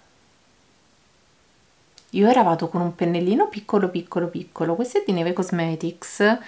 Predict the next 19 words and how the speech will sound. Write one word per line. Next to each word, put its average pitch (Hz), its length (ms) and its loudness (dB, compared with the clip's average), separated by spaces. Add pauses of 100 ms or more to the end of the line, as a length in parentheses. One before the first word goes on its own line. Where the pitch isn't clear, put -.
(440)
ed 214 160 0
è 180 40 6
il 170 180 4
Violet 277 840 2
Eyebrow, 180 1000 4
ma 226 180 6
io 226 180 2
lo 214 180 4
adoro 175 540 2
proprio 226 320 -2
per 185 140 0
applicare 190 500 -2
l'ombrettino 196 680 0
in 196 60 -2
questa 190 320 -6
zona 180 240 0
qua 185 160 -2
perché 175 280 -4
è - 80 -14